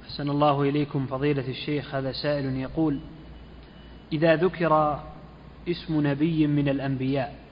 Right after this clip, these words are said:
هل نصلي عليه ونسلم كما نصلي على نبينا محمد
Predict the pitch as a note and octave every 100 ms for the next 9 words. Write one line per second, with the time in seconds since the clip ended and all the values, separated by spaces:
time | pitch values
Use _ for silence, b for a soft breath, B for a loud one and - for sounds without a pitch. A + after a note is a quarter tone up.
0 | - - - - - - F3+ F3+ E3 E3+
1 | E3 D3+ C#3+ C3 C#3+ C3+ - - - -
2 | - - C#3 C#3 C3+ B2 D3+ D3 C3 A#2
3 | - D#3 D3+ D3 C3+ D3+ D3 C#3+ C3 C#3
4 | C3+ C3 C#3 C#3+ C3+ B2+ B2 C#3+ C#3